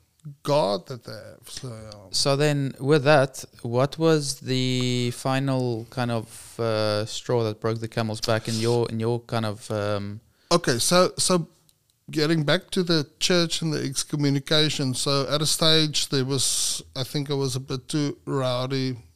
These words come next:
Speaker 1: being myself and trying to be myself. And then they, they said I had an option. Either I get excommunicated and they tell my parents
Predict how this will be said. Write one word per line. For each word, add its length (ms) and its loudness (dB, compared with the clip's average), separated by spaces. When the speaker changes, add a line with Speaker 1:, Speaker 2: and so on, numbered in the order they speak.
Speaker 1:
being 240 -2
myself 720 0
and 160 -10
trying 260 -4
to 120 -14
be 140 -6
myself. 520 0
And 140 -2
then 280 0
they, 340 6
they 180 2
said 260 2
I 160 6
had 120 2
an 120 -8
option. 720 0
Either 500 2
I 60 0
get 240 -4
excommunicated 1080 -2
and 140 -6
they 80 -6
tell 240 -4
my 120 -2
parents 760 -2